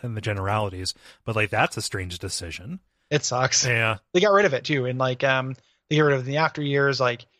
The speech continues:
Speaker 2: it's a, it's an obnoxious thing. So you have
Speaker 1: Yeah,
Speaker 2: limited
Speaker 1: yeah.
Speaker 2: inventory. You have to make sure you're clearing out your drunk, your junk.
Speaker 1: Yeah, yeah, using the, uh, using the fat chocobos.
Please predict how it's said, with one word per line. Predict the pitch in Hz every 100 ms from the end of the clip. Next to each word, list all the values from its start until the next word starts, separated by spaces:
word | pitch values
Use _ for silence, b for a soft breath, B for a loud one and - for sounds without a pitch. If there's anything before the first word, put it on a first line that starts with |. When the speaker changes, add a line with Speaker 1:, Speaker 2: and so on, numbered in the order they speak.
| _ _ _ -
Speaker 2:
it's | 143 -
a, | 135 127 135 -
it's | 170
an | 175
obnoxious | 151 135 - 123
thing. | - 131 135 _
So | 113
you | 175
have | 175
Speaker 1:
Yeah, |
Speaker 2:
limited | 240 214
Speaker 1:
yeah. | 180
Speaker 2:
inventory. | 170 165 156 151
You | 147
have | 160
to | 160 151 139
make | 143
sure | - 143
you're | 135 135 -
clearing | - 143 131
out | 127
your | 120
drunk, | 117 113 - -
your | 139
junk. | 123 117 - -
Speaker 1:
Yeah, | 151 143 104 92
yeah, | 95
using | 95 104 104 101
the, | 95 95
uh, | 92
using | 95 98 90
the | 98
fat | 107 95
chocobos. | 117 104 113 123 123